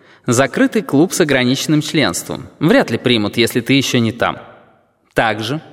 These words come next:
астрологи. В кофейнике по средам. Менялы.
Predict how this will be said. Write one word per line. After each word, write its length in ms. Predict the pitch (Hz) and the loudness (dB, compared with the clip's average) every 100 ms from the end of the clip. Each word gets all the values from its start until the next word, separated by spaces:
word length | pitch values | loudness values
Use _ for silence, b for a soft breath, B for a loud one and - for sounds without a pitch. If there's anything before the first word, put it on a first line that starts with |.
| - - | -20 -4
астрологи. 720 | 214 226 - 151 123 117 117 - - - - | -2 0 2 4 4 2 -2 -10 -20 -20 -12
В 80 | - | -2
кофейнике 580 | 139 - 156 220 208 | -2 2 2 2 -2
по 120 | - 160 | -4 -2
средам. 500 | 151 151 113 64 - - _ _ _ _ _ - | 0 0 0 -4 -8 -20 _ _ _ _ _ 0
Менялы. 500 | 139 226 160 147 | 4 4 4 2